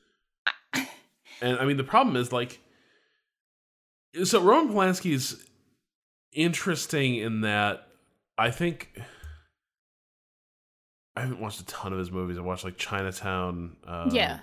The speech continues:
Speaker 2: I
Speaker 1: the
Speaker 2: mean,
Speaker 1: one with
Speaker 2: Chinatown
Speaker 1: Harrison
Speaker 2: is,
Speaker 1: Ford
Speaker 2: is
Speaker 1: in Paris and The Pianist. I'm not sure what
Speaker 2: Right.
Speaker 1: else I watched by him.
Speaker 2: Yeah. Yeah.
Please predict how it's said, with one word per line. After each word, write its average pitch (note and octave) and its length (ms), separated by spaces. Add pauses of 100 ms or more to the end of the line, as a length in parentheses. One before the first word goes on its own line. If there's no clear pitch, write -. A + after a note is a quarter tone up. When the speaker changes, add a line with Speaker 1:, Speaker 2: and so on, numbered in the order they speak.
(280)
Speaker 2:
I C4+ 60
Speaker 1:
the D4 40
Speaker 2:
mean, D#4 100
Speaker 1:
one - 80
with D#4+ 60
Speaker 2:
Chinatown D#4+ 340
Speaker 1:
Harrison A#3 240
Speaker 2:
is, A#3 100
Speaker 1:
Ford F#2+ 160
Speaker 2:
is F2+ 60
Speaker 1:
in F2+ 60
Paris F2+ 680
and E2 440 (120)
The E2 80
Pianist. E2 680
I'm D2+ 80
not F2 140
sure - 160
what G3+ 80
Speaker 2:
Right. - 100
Speaker 1:
else - 80
I - 100
watched - 220
by - 140 (120)
him. - 220
Speaker 2:
Yeah. - 140 (400)
Yeah. - 220